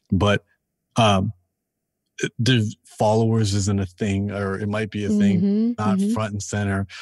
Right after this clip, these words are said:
Speaker 1: Likes isn't a thing. Uh,
Speaker 2: Yes.
Speaker 1: you know, there's very little curation
Speaker 2: Authenticity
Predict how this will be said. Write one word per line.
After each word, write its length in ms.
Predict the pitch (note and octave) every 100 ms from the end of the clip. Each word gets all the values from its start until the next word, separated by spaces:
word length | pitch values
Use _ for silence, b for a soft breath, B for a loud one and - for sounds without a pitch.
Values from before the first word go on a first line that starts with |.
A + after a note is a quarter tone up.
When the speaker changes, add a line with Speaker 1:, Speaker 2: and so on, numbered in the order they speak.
| B -
Speaker 1:
Likes 440 | A2 A#2 A#2 -
isn't 280 | A#2 G#2 G#2
a 60 | F#2+ -
thing. 460 | A2 G2+ G2+ G2 -
Uh, 40 |
Speaker 2:
Yes. 1000 | F#3 F3 F3+ F#3+ F#3+ F#3 F3+ F3 E3+ E3+ D#3+
Speaker 1:
you 60 | A2
know, 200 | G#2 A2
there's 200 | A2 G2
very 340 | A#2+ B2 B2+
little 240 | A#2 A2+
curation 340 | A2+ - A#2+ G#3
Speaker 2:
Authenticity 680 | G#3 G3 A3+ G#3+ G3+ G#3